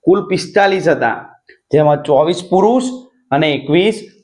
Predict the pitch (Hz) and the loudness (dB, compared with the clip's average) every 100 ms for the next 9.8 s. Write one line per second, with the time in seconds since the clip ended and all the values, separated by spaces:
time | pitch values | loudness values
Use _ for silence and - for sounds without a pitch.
0 | 151 165 165 165 170 214 196 175 175 135 | -2 0 2 0 2 4 4 4 0 0
1 | 143 143 175 196 196 202 - 185 185 175 | -2 2 4 4 2 -2 0 0 0 -6
2 | 170 190 175 175 170 165 151 147 147 143 | -2 -2 0 0 0 -2 -2 0 0 -2
3 | 139 143 143 143 139 135 135 156 160 165 | -2 0 2 -2 -4 -4 0 0 -2 -4
4 | 160 160 165 165 170 190 185 185 175 165 | -4 -2 -2 -4 -4 0 0 0 -2 -6
5 | - 170 165 170 170 160 170 175 - _ | -6 -2 -2 -2 -2 0 -2 -4 -12 _
6 | _ 165 175 - - 196 233 220 233 208 | _ 2 2 0 0 4 4 4 2 4
7 | 190 175 170 - - - - - 147 151 | 4 4 4 0 -8 -18 -18 -4 -2 2
8 | 180 175 175 170 180 190 196 190 - _ | 0 0 -2 2 4 4 0 -4 -16 _
9 | - 143 165 180 175 185 190 202 | -2 0 2 0 -2 0 4 2